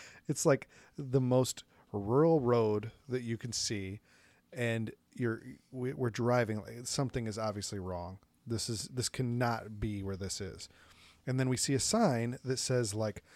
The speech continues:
"Oh, you missed it. Turn around for Dreamland." Like, how did we miss the world's biggest adult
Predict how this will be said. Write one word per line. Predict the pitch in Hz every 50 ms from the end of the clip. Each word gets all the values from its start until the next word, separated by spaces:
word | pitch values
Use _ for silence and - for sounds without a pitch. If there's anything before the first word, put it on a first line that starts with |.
| - - - _ _ -
"Oh, | - 220 247 - - -
you | 135 135 175 220
missed | 240 269 311 285 - - -
it. | 208 175 - _ -
Turn | - - 110 120 151 214
around | 233 254 277 302 302 294 254 220 214 214 214 196 175 - - - - -
for | - - 143 208
Dreamland." | 196 - - 277 285 294 277 233 165 143 139 135 127 123 131 143 147 151 - - - -
Like, | 156 - - _ - - _ _
how | - - 165 180 220
did | 226 196
we | 202 208 185
miss | 160 147 147 147 143 127 - - - - _ _ _ _ _ _
the | - 135
world's | 120 120 127 139 139 131 113 104
biggest | 101 - - 131 127 139 131 - - - - _ - _ _ _ -
adult | 117 110 - _ 123 120 120 123 - -